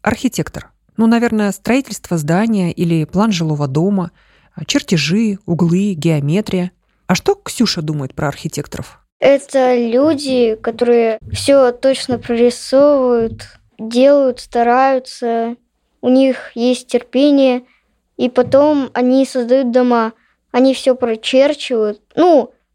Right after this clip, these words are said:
Speaker 2: дают чертеж, и по этому чертежу люди создают дома.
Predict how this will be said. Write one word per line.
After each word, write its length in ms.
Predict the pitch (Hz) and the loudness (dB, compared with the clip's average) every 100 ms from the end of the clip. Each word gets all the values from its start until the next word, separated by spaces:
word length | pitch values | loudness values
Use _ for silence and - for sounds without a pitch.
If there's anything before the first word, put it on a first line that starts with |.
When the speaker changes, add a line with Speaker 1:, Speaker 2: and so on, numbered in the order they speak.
| _ | _
Speaker 2:
дают 320 | 233 277 285 | 0 2 2
чертеж, 600 | - 247 - 339 415 - - _ _ _ - | -4 -6 0 0 0 -6 -20 _ _ _ -4
и 240 | 269 269 | 0 2
по 60 | 262 | 4
этому 260 | 262 262 | 4 0
чертежу 760 | 254 247 - 240 247 339 392 - _ | -4 -4 -4 -2 0 0 0 -6 _
люди 500 | 233 233 285 320 294 | -6 0 0 2 2
создают 420 | 262 240 226 269 226 | 2 0 2 0 2
дома. 380 | 233 214 208 | 0 0 -4